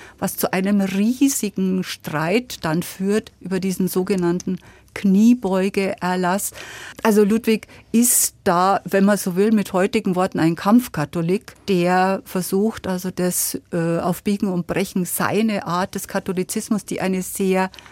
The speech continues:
romantische, romantisierende Art ist, eine sehr sinnliche Art auch, äh, das weiter in sein Volk hineinzutragen und auch hineinzuzwingen fast.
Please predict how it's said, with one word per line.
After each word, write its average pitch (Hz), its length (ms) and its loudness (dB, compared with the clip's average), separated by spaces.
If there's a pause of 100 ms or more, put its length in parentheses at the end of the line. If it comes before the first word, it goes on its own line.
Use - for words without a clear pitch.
(300)
romantische, 185 1400 0
romantisierende 180 1300 -2 (300)
Art 175 320 -2
ist, 190 140 -6
eine 175 60 -8
sehr 180 500 -2 (540)
sinnliche 214 680 0
Art 170 420 -4
auch, 170 440 -2
äh, 180 280 -2
das 185 380 0
weiter 180 480 0
in 185 160 0
sein 175 400 -2 (240)
Volk 185 440 0
hineinzutragen 175 1200 -2
und 196 200 -2
auch 170 180 -4
hineinzuzwingen 190 1300 2
fast. - 540 -12